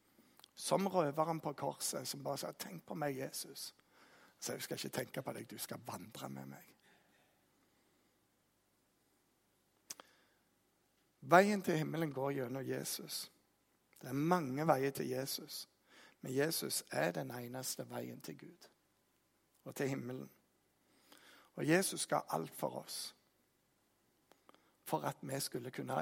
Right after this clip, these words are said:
evig liv med han. Gud tåler ikke synd. Derfor ble Jesus gjort til synd for oss, så vi skulle være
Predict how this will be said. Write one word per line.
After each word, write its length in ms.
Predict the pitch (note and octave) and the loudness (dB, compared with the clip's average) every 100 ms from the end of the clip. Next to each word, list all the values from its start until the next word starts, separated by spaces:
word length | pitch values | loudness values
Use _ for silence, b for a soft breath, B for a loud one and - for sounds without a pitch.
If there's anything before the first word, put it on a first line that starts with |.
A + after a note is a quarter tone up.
| - | 0
evig 300 | C3 A#2+ C#3 | -4 -2 -4
liv 200 | B2+ C3+ | -2 -4
med 120 | C3+ | -4
han. 240 | C3 D3 - _ _ _ b b b b b b b b _ | -8 -10 -18 _ _ _ b b b b b b b b _
Gud 140 | - D#3+ | -2 -2
tåler 460 | - C#3+ C3 A#2 C3+ | -2 -6 -6 -6 -6
ikke 180 | - - | -4 -4
synd. 360 | - D3 C#3+ - b b b b b b b b | -6 -8 -16 -20 b b b b b b b b
Derfor 260 | - - C#3+ | 0 0 -2
ble 160 | C#3 | 0
Jesus 460 | C3+ C3+ - - - | 2 0 0 -4 -4
gjort 260 | C#3 - - | -4 -8 -8
til 120 | C#3 | -6
synd 280 | - - C3+ | -4 -6 -10
for 160 | - - - | -14 -14 -12
oss, 220 | - - _ _ _ _ b b b b b | -10 -12 _ _ _ _ b b b b b
så 160 | - | -6
vi 120 | C3+ C3 | -2 -2
skulle 300 | - C3 B2 | -2 -2 2
være 220 | B2+ | 2